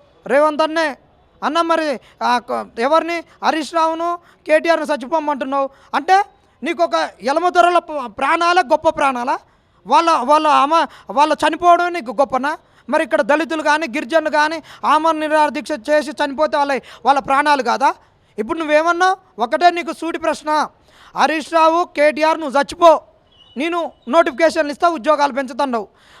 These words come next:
మరి ఒక బీసీ బిడ్డలు, ముగ్గురు ఆడబిడ్డలు చనిపోతే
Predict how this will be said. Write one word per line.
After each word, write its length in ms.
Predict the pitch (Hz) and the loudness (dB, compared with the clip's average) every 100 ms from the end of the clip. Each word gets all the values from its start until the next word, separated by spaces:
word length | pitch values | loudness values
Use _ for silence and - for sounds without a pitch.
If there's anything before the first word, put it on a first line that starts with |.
| - | -2
మరి 160 | 302 | 2
ఒక 140 | 320 320 | 2 2
బీసీ 360 | 226 339 381 | 0 0 0
బిడ్డలు, 480 | 359 339 311 285 370 - - _ | 0 2 2 2 0 -4 -20 _
ముగ్గురు 260 | 254 262 339 | -6 0 4
ఆడబిడ్డలు 600 | 311 359 370 370 330 330 | 6 4 4 4 4 4
చనిపోతే 460 | 302 311 294 392 | 2 0 6 6